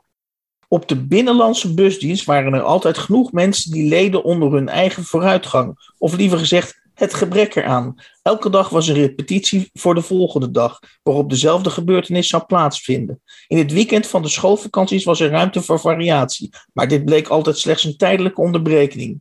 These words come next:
Zodra de weekkalender zich ververstte, zou de middelmatigheid van het alledaagse weer schaamteloos doordenderen. En de mensen op de bus, die zouden er onvermoeibaar deelgenoot van zijn. De ware voorstelling van hun leven, de grote première van hetgeen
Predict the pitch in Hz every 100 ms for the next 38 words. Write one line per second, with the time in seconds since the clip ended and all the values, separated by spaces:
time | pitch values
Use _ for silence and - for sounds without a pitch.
0 | _ - 147 156 175 160 127 185 254 -
1 | 170 151 135 147 - 127 190 208 - 226
2 | - - - 156 139 139 147 139 147 196
3 | 190 - 175 180 - 143 139 165 170 160
4 | 156 - 160 - _ 156 160 - - 156
5 | 165 - 180 165 143 151 143 123 123 123
6 | 117 127 - - 131 131 131 143 185 -
7 | 170 151 139 139 185 190 180 156 143 143
8 | 107 120 160 202 175 170 185 175 170 147
9 | 165 160 - 127 123 - 123 120 117 110
10 | _ - - - 135 143 196 214 196 202
11 | 196 - 175 170 160 147 143 131 143 170
12 | 185 208 - _ - - 165 156 233 -
13 | 180 - 175 170 185 165 147 151 147 -
14 | 160 151 143